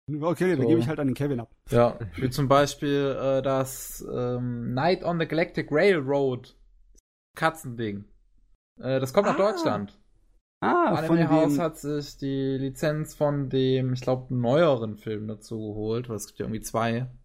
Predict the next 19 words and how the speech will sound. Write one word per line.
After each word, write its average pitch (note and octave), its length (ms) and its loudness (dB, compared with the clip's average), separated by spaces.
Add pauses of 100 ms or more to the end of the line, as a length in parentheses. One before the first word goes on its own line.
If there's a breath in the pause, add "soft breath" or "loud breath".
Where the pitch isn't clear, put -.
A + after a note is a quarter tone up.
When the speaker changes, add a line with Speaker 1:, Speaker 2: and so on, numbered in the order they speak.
(480)
Speaker 1:
Ah, F3 240 2
der B2+ 100 0
neuere. C3 480 0 (160 loud breath)
Der - 80 -6
alte G#3 240 2
war C#3+ 100 4
aber A#2+ 140 0
auch C#3+ 220 0
gut. A2+ 220 -10 (1120 soft breath)
Das D3+ 180 0
ist - 220 -2
Speaker 2:
Oder C#3+ 140 8
nee, C3 140 2
warte A#2+ 140 2
mal, G#2+ 140 -2
warte G#2+ 140 0
mal, G2+ 120 -2
warte G2+ 140 -2
mal. G2 280 -6